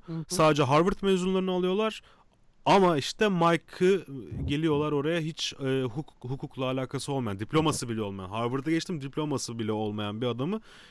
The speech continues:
Speaker 2: işe alıyorlar. Sonra işte aman ma-,
Speaker 1: Fake ama fake.
Speaker 2: Fake tabii.
Speaker 1: Kandırıyor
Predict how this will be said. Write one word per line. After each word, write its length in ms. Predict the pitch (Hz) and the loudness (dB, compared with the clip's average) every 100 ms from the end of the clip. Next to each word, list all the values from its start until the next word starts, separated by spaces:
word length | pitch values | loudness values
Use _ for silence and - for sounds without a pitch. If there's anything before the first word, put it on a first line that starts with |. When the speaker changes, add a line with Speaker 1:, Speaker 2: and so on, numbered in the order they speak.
| - | -6
Speaker 2:
işe 240 | 156 - | 0 4
alıyorlar. 460 | 170 127 113 135 196 | 4 4 2 0 -2
Sonra 440 | - 202 170 156 | -2 0 0 0
işte 240 | 147 - 185 | -2 -2 -4
aman 400 | 165 165 156 151 | -2 -2 0 0
ma-, 240 | 151 143 | 0 0
Speaker 1:
Fake 420 | 151 214 202 - | 6 8 8 6
ama 180 | 185 160 | 4 4
fake. 200 | 156 180 | 4 6
Speaker 2:
Fake 180 | 165 160 | 8 6
tabii. 240 | - 180 | 6 6
Speaker 1:
Kandırıyor 320 | 180 190 202 | 6 6 4